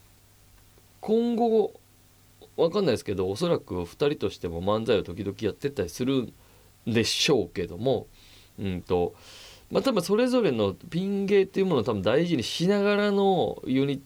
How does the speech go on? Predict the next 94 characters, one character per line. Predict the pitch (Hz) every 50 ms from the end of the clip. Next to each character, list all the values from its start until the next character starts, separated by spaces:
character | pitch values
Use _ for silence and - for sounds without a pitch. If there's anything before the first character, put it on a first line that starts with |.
| - -
ト | - 139 127
に | 127 123
な | 127 120
っ |
て | - - - - 98
く | - - 87
だ | 85 87
ろ | 82 82 80 80 82
う | 90
か | 85
ら、 | 98 95 87 85 - - - - - - - - - - -
ま | 135
あ、 | 135
優 | 156 196 233 254 277 277
勝 | 262 - - - - - - 262 262
を | 254 254 254 254 254 254 233 - - - 220 233 247 - - - - - - - - - - - - - 117
し | 143 - - - - - -
た、 | - - 226 220 220 -
ま | 160 156 135
あ、 |
し | - - -
た | - 294
ら | 320 220 165
し |
た | - 147 127
で | 107 95
ね、 | 95 120 147
そ | 156 143 127
れ | 139 139
で | 135 139 139
急 | 135 - 135 135 139
増 | 147 151 147
コ | - 175
ン | 151
ビ | 131
が | 110
優 | 104
勝 | 107 104
し | 107
た | 113
っ | -
つ |
っ | -
て | 104 92
ド | 95 120
ラ | 139 127
マ | 107 92
に | 90
な | 98 123
る | 139 123 101
ん | 90
だ | 85
け | 82 98
ど、 | 107 127 117 - - - - - - - - - - - -
な | -
ん | 254
か | 214
多 | 170 - - 302
分 | 349 349 285 175 135 117 113 120
そ | 120 - 147 139
の、 | 143 135 123
な | 104 165 190
ん | 165
て | 131
い | 107
う | 90
の | 90
か | 98
な、 | 120
も | 123 113 101
う | - - - - - - - - - _ _ _ _ _ _ _
最 | - - 185 220 294 320 302 339
大 | 370 370 349 302
限 | 240 202 127 104
の | 107
結 | - - 113 - - _ -
果 | - 120 110 107
に | 107 113 113 107 110 107
な | 110 110
っ | - _ _ _
た | - 104 98
の | 92 92
が、 | 92 90 87
そ | 85 - 101
の、 | 101 92 92
ま | 92 95 95
あ、 | 90 87
だ | -
か | 87 92
ら | 82
事 | 92 107 127
務 | 135
所 | - 104
の、 | 95 85 80 90 87 - - - 104 85